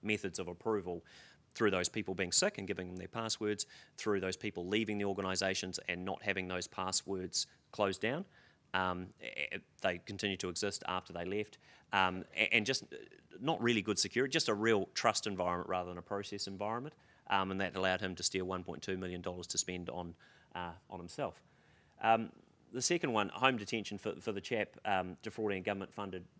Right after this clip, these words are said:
disabilities trust. That was just an example where a, a person was able to, uh, push all of the trust's work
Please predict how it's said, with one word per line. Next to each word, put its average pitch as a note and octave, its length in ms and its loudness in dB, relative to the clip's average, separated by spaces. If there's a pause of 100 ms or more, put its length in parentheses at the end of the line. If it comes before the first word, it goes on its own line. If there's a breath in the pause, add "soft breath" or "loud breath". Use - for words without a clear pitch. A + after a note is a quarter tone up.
disabilities G#2+ 600 -4
trust. - 380 -4 (460 loud breath)
That F3+ 100 0
was F3+ 100 2
just A2+ 160 2
an F#2 60 -4
example F2+ 420 -4
where F#2 280 -2 (300)
a, - 240 -2
a G#2 40 2
person A2 560 4
was A2 220 2
able A2 300 4
to, F#2+ 360 0 (1300 loud breath)
uh, - 160 -6 (840)
push - 320 4
all B2+ 280 2
of G2 100 -2
the G2+ 80 -2
trust's - 460 -4
work F#2+ 400 0